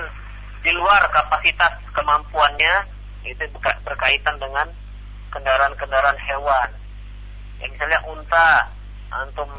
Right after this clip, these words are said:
letakkan di atas punggungnya dua ton setengah, ya tentu ini menyiksa.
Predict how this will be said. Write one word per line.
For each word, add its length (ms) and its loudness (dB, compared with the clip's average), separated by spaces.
letakkan 480 4
di 80 0
atas 240 0
punggungnya 560 2
dua 240 2
ton 160 -6
setengah, 360 4
ya 80 -8
tentu 240 -8
ini 160 -8
menyiksa. 560 2